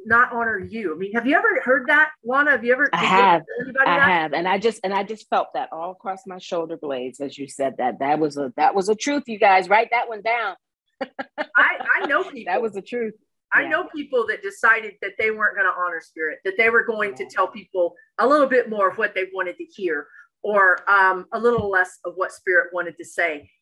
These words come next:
Speaker 1: And in the end, their, their, their practice just, just
Speaker 2: Collapsed. Yeah, just collapsed. You know,
Speaker 1: So you
Speaker 2: just
Speaker 1: have
Speaker 2: collapsed.
Speaker 1: to honor spirit. Um, that is not only your professional duty, your ethical duty, but it's also your
Speaker 2: Yes.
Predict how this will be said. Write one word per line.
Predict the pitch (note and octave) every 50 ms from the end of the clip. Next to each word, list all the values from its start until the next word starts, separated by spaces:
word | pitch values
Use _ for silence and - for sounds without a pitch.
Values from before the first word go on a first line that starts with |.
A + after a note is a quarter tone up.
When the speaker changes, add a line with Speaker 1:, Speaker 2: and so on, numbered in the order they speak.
| _ _ -
Speaker 1:
And | G#3+ A#3 A#3+
in | B3+ B3+
the | B3 A#3+ A#3+ B3+
end, | D#4 D#4+ C4 G3 F3+ F3 - - _ -
their, | A3 B3+ C4+ B3 - - -
their, | A#3 A#3+ A#3 - _ _ -
their | A3+ A3+ A#3+ A#3 A3 G#3 G3 - _ _
practice | - A#3 G#3+ - - - - F3+ - - - - - - _ _ _ _ _ _ _ _ _ _ _ _ _ _ _ _ _ _ _ _ _ _
just, | - G3+ - _ _ _ _ - G#3
just | G#3+
Speaker 2:
Collapsed. | F#3+ F#3+ G3+ A3+ C4 - - - - - _ _ _ _ _ -
Yeah, | E3+ F3 F3+ F3 D#3
just | - D#3+ D3+ - _
collapsed. | - D#3+ D#3 E3+ G#3 C4 - _ _ _ _ _ _ -
You | D#3
know, | D3+ -
Speaker 1:
So | A3
you | A3 G3 -
Speaker 2:
just | - D#3 -
Speaker 1:
have | -
Speaker 2:
collapsed. | - D#3 - - C#4 D#4+ - - - _
Speaker 1:
to | _ - A3+ A3+
honor | A3+ A3+ A3+
spirit. | - - - - C4 C4 A#3 F3 - - _ _ _ _ _ _ _ _ -
Um, | G3+ G#3 G3+ G3 F#3+ F#3 F#3 F#3 -
that | G#3+ - A#3+ A#3+ A#3+
is | A3+ G#3 F#3+ - - _ _ G3+
not | G3+ G4 - G#3+
only | G#4+ G#4 G4 F#3
your | - F#4
professional | - - - - C4+ F#4+ F#4 - C4 G#3 F#3+
duty, | - F3 F3 F3 F3
your | E3 E3 - -
ethical | A#3+ C#4 - A#3 - - F3 E3+
duty, | - F4 E4+ D#3 E3 D3+ _ _ _ _ _ -
but | G3 G3+
it's | G3 G3 - -
also | G3+ G3+ G3+ - G3
your | -
Speaker 2:
Yes. | C3+ C3+ - - -